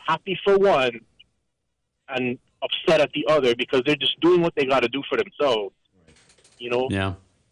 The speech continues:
Speaker 1: Braden's doing what he gotta do for Braden, you know? And at the end of the day, as long as he's a good man,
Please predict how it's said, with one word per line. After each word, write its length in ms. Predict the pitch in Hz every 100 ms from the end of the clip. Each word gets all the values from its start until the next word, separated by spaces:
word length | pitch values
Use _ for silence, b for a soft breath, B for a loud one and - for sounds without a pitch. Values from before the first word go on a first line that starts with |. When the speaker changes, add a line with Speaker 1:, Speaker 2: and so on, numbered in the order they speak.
| _
Speaker 1:
Braden's 260 | 151 180 165 -
doing 200 | 175 160
what 100 | 160
he 80 | 160
gotta 240 | 156 147
do 160 | 160 165
for 80 | -
Braden, 400 | 123 135 156 107 101 98 _ _ -
you 120 | 113
know? 200 | 123 131
And 120 | 123
at 100 | 131
the 160 | 135 139
end 120 | 160
of 60 | 170
the 120 | 139
day, 200 | 120 175
as 120 | 143 120
long 160 | 143
as 80 | 170 -
he's 120 | 165
a 100 | 123
good 260 | - 165 -
man, 360 | 123 151 190